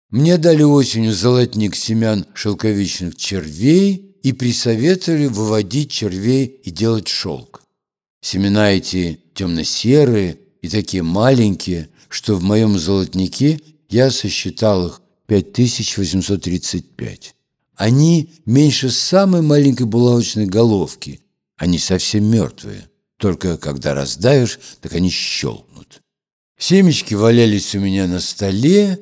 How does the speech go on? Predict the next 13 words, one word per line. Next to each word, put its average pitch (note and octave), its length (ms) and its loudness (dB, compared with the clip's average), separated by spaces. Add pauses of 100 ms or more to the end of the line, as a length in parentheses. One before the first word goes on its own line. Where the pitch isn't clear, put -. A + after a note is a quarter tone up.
(240)
и A#2+ 80 0
я C3+ 300 4
было F#3 640 4
забыл A#2+ 640 -2
про D2 240 -8
них. - 400 -14 (580)
Но B2+ 200 4
раз F#3+ 320 4
весной F#3 760 0 (320)
я C#3 160 2
пошёл C#3 460 -2
в - 80 -6
сад - 640 -2